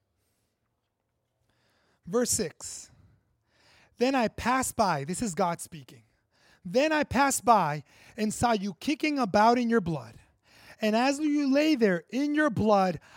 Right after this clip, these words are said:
I said to you one word, 'Live.'" Verse nine.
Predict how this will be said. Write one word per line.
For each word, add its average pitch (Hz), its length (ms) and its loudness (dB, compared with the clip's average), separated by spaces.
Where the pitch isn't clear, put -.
I 208 100 -2
said - 300 -2
to - 100 -8
you 170 160 -2
one 202 240 2
word, 139 300 -12
'Live.'" 156 720 -2
Verse 202 280 -6
nine. 170 420 -8